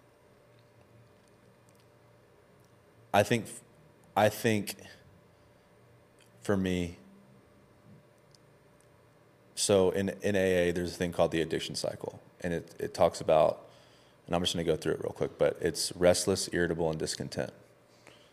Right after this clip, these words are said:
Starts here. From that becomes obsessing.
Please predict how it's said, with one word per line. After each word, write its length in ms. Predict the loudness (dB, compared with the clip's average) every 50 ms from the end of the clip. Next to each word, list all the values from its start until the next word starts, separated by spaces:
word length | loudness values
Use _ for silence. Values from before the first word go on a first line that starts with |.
| _ _ _ _ _
Starts 400 | -10 0 4 4 4 4 4 0
here. 240 | -2 -2 -4 -4 -8 -16 -20 _ _ _ _ -20 -20 -20 -20 -20
From 300 | -6 2 4 4 6 6
that 320 | 6 6 4 4 2 -2 -10 -18 -20 -20 -20 -20 -20 _ _ _ _ _ _ _ _ -10 -10
becomes 340 | -6 -2 -2 -2 -2 -2
obsessing. 460 | -4 -6 -4 -2 -2 -2 -4 -6 -10